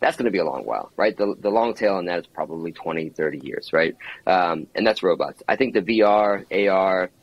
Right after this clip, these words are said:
that technology is starting to get better. Um, so there's opportunity there, I think probably in terms of collaboration in the metaverse and things like that. I get dizzy in the metaverse right now, so I think there's probably still a ways to go. The, the, the V R that has been deployed to date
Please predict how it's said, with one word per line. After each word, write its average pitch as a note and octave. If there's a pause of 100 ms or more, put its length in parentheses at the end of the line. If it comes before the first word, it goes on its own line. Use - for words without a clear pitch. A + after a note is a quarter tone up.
(260)
that B2
technology A2
is F2
starting A2+
to A2+
get G#2
better. G#2+ (220)
Um, F2 (120)
so G#2
there's G2+
opportunity A#2+
there, A2
I G2+
think B2
probably A2
in F2+
terms F#2
of D#2+
collaboration F2
in F2
the E2+
metaverse F#2+
and F2
things F#2
like G2
that. F#2 (300)
I G2+
get G2+
dizzy G2+
in G#2
the G2+
metaverse G2
right F#2+
now, F2+
so E2+
I -
think F2+
there's E2
probably F2
still F2
a E2+
ways F2
to E2
go. E2+ (480)
The, A#2+
the, G#2+
the G#2+
V B2
R A2+
that F#2
has G#2
been A#2
deployed A2
to -
date F#2